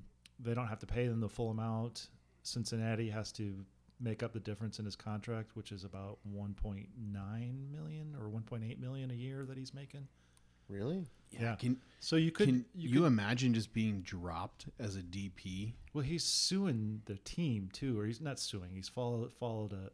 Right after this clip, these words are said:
Speaker 1: he's filed a
Speaker 3: Grievance
Speaker 1: grievance
Speaker 3: with
Speaker 1: with
Speaker 3: the
Speaker 1: them.
Speaker 3: Players Association
Speaker 1: Yeah, 'cause he
Speaker 3: because of, uh,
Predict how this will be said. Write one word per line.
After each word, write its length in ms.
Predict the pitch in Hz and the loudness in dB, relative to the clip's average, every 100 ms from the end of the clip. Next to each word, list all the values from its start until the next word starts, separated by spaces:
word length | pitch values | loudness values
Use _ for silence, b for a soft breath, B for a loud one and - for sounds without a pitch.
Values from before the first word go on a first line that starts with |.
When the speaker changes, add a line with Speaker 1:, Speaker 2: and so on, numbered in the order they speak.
| - | -8
Speaker 1:
he's 180 | 117 - | -8 -6
filed 420 | - 117 110 104 | -4 -2 -2 -2
a 460 | 101 98 95 95 92 95 | -4 -4 -4 -6 -6 -2
Speaker 3:
Grievance 580 | 104 117 107 92 - - | 2 4 2 -2 -4 0
Speaker 1:
grievance 360 | 120 104 101 | 0 0 2
Speaker 3:
with 100 | 117 | 0
Speaker 1:
with 60 | 110 | 2
Speaker 3:
the 80 | 104 | 0
Speaker 1:
them. 100 | 101 | 2
Speaker 3:
Players 300 | 113 107 104 | 4 4 2
Association 720 | 101 107 98 101 98 95 117 | 0 -2 -2 -2 -2 -2 -2
Speaker 1:
Yeah, 60 | |
'cause 60 | 101 | -2
he 60 | 98 | -2
Speaker 3:
because 580 | - 101 98 92 92 - | 0 0 0 -2 -4 -4
of, 680 | 107 101 95 95 95 90 - B B B B B B B B B - | -2 0 0 -2 -4 -6 -12 B B B B B B B B B -4
uh, 420 | 113 98 95 92 | -2 0 0 -2